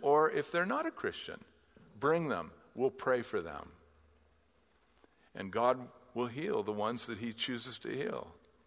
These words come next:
And he'll do stuff that only he can do, because that's what God does.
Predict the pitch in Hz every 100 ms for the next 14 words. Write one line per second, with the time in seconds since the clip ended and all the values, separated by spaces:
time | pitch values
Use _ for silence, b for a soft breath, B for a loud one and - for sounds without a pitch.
0 | _ _ _ - 98 107 117 110 135 -
1 | 139 131 156 - 123 120 - - - _
2 | _ - 107 120 117 131 - 135 185 277
3 | 175 90 95 - 110 - 104 117 - -
4 | - - -